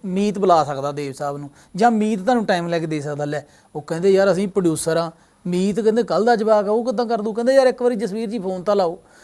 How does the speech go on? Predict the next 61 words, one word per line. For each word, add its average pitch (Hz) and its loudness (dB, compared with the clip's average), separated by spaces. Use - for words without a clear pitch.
ਜਸਵੀਰ 190 -4
ਜੀ 220 -2
ਨੇ 240 -2
ਫੋਨ 170 -6
ਲਾਇਆ 180 2
ਮੈਨੂੰ, 180 -6
ਕਹਿੰਦੇ 185 -2
ਵੀ, 202 -4
"ਯਾਰ 185 0
ਦੇਵ 160 -4
ਸਾਹਿਬ 180 -2
ਦੀ 196 -2
ਇੱਕ 190 -4
ਇੰਟਰਵਿਊ 165 -4
ਕਰਨੀ 147 -2
ਆ 151 -6
ਮੀਤ, 156 -4
ਚਾਹੇ 202 2
ਉੱਥੇ 220 0
ਜਾ 156 -2
ਕੇ 151 -6
ਕਰ 180 2
ਆਈਏ 208 0
ਤੇ 196 -6
ਚਾਹੇ 214 2
ਇੱਥੇ 202 2
ਬੁਲਾ 175 2
ਲਓ।" 127 -6
ਤੇ 214 6
ਮੈਂ 202 0
ਕਿਹਾ 233 0
ਵੀ, 254 0
"ਇੱਥੇ 247 -2
ਤਾਂ 202 0
ਨਹੀਂ 185 0
ਉਹਨਾਂ 190 2
ਨੇ 185 0
ਆਉਣਾ।" 139 -6
ਮੈਂ 196 0
ਕਿਹਾ 247 4
ਵੀ, 254 0
"ਪਰਸੋਂ 220 2
ਦਾ 277 8
ਰੱਖ 233 4
ਲਈਏ।" 226 -4
ਮੈਨੂੰ 180 -2
ਕਹਿੰਦੇ, 170 0
"ਯਾਰ, 185 2
ਇੰਨਾ 160 -2
ਓਵਰ 156 -2
ਕਾਨਫੀਡੈਂਸ?" 175 -2
ਕਹਿੰਦੇ, 220 0
"ਸਾਨੂੰ 226 0
ਦੋ 185 6
ਮਹੀਨੇ 202 2
ਹੋ 180 2
ਗਏ 208 0
ਆ 262 0
ਗੱਲ 269 2
ਕਰਦਿਆਂ 254 0
ਨੂੰ।" 220 -4